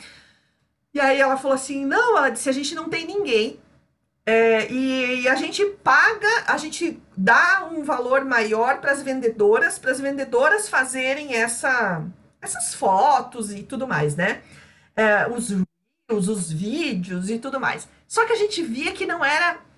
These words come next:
algo profissional. Faltava uma luz legal, faltava um espaço legal. É, então, assim,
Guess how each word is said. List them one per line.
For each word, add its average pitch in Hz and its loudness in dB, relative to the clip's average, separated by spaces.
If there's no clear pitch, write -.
algo 311 2
profissional. 330 -2
Faltava 277 2
uma 277 0
luz 254 -4
legal, 196 2
faltava 262 2
um 262 -4
espaço 240 -2
legal. 185 0
É, 247 0
então, 349 0
assim, 269 -2